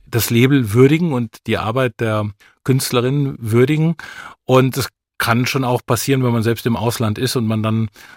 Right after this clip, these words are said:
in ein C-D-Geschäft geht oder in eines dieser legendären Kaufhäuser, Harrods oder sowas, und dann die C Ds dann da auf einmal sieht oder im Schaufenster sieht oder auch bei, bei Festivals dann, äh, Salzburger Festspiele oder wo auch immer.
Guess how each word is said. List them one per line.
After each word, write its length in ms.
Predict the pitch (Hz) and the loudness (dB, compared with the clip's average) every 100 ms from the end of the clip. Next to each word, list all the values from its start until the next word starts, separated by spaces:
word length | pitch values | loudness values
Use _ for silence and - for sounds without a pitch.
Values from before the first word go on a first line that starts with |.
| - | -14
in 180 | 82 107 | -4 -2
ein 220 | 90 104 | -2 -2
C-D-Geschäft 720 | - 107 107 117 - 117 - - | -2 -2 0 -2 -2 -4 -4 -2
geht 320 | 110 120 73 | 0 0 -2
oder 440 | 113 110 107 101 | -4 -2 -2 -2
in 140 | 107 104 | -4 -4
eines 300 | 101 107 - | -4 -6 -4
dieser 160 | 110 | -4
legendären 640 | 104 110 107 113 113 107 - - _ | -2 -2 -2 -2 -2 -2 -6 -18 _
Kaufhäuser, 680 | - 110 123 113 117 110 104 | -2 -2 0 -2 0 0 0
Harrods 380 | 107 117 110 113 | -2 -2 -4 -6
oder 180 | 113 | -4
sowas, 460 | 110 117 117 120 - | -2 -2 0 -2 -2
und 220 | 117 107 | -6 -2
dann 260 | 107 113 110 | -2 -2 -4
die 180 | 101 113 | -6 -6
C 160 | - 110 | -4 -2
Ds 220 | 110 139 | 0 0
dann 180 | 127 110 | 0 0
da 140 | 101 | 0
auf 180 | 98 104 | 0 -2
einmal 300 | 104 107 107 | -4 -4 -2
sieht 240 | 101 127 | -2 -2
oder 120 | 139 107 | -2 -4
im 120 | 101 | -4
Schaufenster 600 | 104 127 123 107 - 104 | -2 -2 -2 -4 -2 -2
sieht 240 | 107 113 | -2 -2
oder 120 | 117 | -2
auch 160 | 104 98 | -2 -4
bei, 260 | - 95 104 - - - - | -6 -6 -8 -12 -14 -14 -8
bei 140 | - 101 | -2 0
Festivals 680 | 127 113 - 117 113 113 - | 0 -2 -2 0 0 0 -2
dann, 320 | 107 110 110 | -2 -2 -4
äh, 280 | - 107 110 | -4 -4 -2
Salzburger 460 | 113 107 120 117 | -2 -2 -4 -4
Festspiele 440 | 107 113 - 110 110 | -2 -4 -4 -4 -2
oder 200 | 107 101 | -2 -2
wo 100 | 107 | -2
auch 120 | 101 | -2
immer. 260 | 113 117 | -2 -2